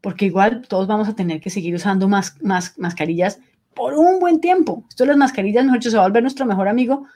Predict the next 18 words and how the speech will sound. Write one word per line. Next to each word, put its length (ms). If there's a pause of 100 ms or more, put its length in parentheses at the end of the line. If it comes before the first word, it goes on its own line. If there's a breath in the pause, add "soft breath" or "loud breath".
(320 loud breath)
por 220
meses 480
y 60
meses 280
de 80
los 140
que 140
vienen. 420 (2500)
Entonces, 560
sí 320
hay 180
una, 380
hay 360
una 520
reacción 840 (1200)
que 140
no 360
está 640